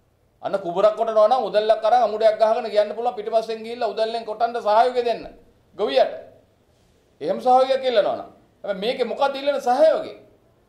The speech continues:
අපි තනතුරු වරප්‍රසාද තාන්නමාන මොනවත් ඉල්ලන්නෙත් නැත්තම් අපිට මුදල් කිසි දෙයක් ගෙවන්න අවශ්‍යත් නැහැ කියලා කියනවනම් අපි විපක්ෂේ වාඩි වෙලා විපක්ෂයේ රාජකාරී කරන ගමන් ආණ්ඩුවට අවශ්‍ය කරන ජනතාව හිතවාදී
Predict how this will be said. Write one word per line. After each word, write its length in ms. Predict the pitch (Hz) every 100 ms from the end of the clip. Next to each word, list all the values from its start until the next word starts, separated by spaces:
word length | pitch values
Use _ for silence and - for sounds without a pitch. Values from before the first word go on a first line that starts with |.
| _ _ 113
අපි 220 | 127 214
තනතුරු 480 | 208 190 208 226 214
වරප්‍රසාද 600 | 185 214 214 208 226 214 214
තාන්නමාන 480 | 202 208 208 214
මොනවත් 320 | 208 196 202 202
ඉල්ලන්නෙත් 400 | 202 208 214 196
නැත්තම් 400 | 185 - 208 - - _ _ _ _ _ _ _ _ -
අපිට 200 | 175 180
මුදල් 320 | 175 202 208
කිසි 180 | 196 190
දෙයක් 220 | 208 208
ගෙවන්න 240 | 208 208
අවශ්‍යත් 380 | 202 208 208 214
නැහැ 180 | 185 190
කියලා 240 | 202 214
කියනවනම් 460 | 190 208 214 170 110 - _ _ _ -
අපි 180 | 180 196
විපක්ෂේ 440 | 156 202 - 220
වාඩි 280 | 185 185 196
වෙලා 200 | 214 202
විපක්ෂයේ 420 | 185 196 196 214
රාජකාරී 600 | 196 190 196 208 202 208
කරන 220 | 180 175 202
ගමන් 360 | 196 196 185 196 - _ _
ආණ්ඩුවට 380 | 123 156 196 214
අවශ්‍ය 300 | 190 196 202
කරන 180 | 202 196 190
ජනතාව 460 | 175 185 208 208
හිතවාදී 640 | 190 185 196 196 202 202